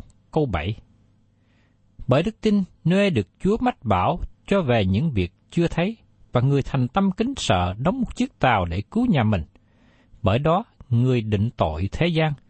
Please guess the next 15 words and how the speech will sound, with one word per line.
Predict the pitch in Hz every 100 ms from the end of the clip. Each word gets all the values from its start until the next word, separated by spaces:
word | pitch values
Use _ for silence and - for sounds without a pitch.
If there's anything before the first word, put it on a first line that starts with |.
| _ _ -
và | 107
trở | 98 139
nên | 190 190
kẻ | - 82 92 -
kế | 233 262
tự | 110 92 -
của | 165
sự | - 95
công | - 175
bình | 143 76 - _
đến | 143 160 240 -
từ | 104 76
đức | 156 -
tin | 151 139
vậy." | 80